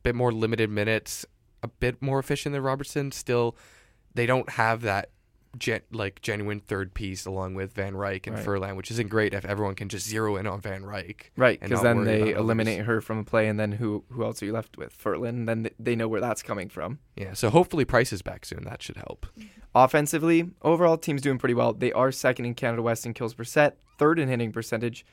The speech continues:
Speaker 2: The struggle has really been on defense. They're dead last in digs per set and second to last in blocks per set. You talked about Hanley. God, they must be really missing her. Hope she's having fun in Scotland right now,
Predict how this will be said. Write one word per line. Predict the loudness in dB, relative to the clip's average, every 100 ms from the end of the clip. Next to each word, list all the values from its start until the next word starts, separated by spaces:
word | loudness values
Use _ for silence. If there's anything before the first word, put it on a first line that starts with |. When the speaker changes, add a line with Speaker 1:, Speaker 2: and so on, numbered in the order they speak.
| _ _ _ _
Speaker 2:
The | -6
struggle | 4 6 8
has | 4 4
really | 2 2
been | 2
on | 0 -2
defense. | -4 -4 -4 -4 -6
They're | -6
dead | 0 2 4
last | 2 0 -2 -4
in | -6
digs | -4 -6
per | -6
set | -2 0 0 -2
and | -6
second | -6 0 0 0 -4
to | -2
last | -2 -2 -6
in | -2
blocks | 0 0
per | -4 -2
set. | 0 0 -2 _ _
You | -12
talked | 0 0 2
about | -2 0
Hanley. | 0 0 0 -4 -6 -10 _ _ _
God, | -2 0 0 -4 -12 _ _
they | -2 0
must | 0 -2
be | -4
really | -2 2 4 4
missing | 2 -4 -4
her. | -4 -4 -6 _ _ _
Hope | -4 -2
she's | -2 -2
having | 0 0
fun | -2 -4
in | -4
Scotland | -2 0 2 0
right | -2 -2
now, | -2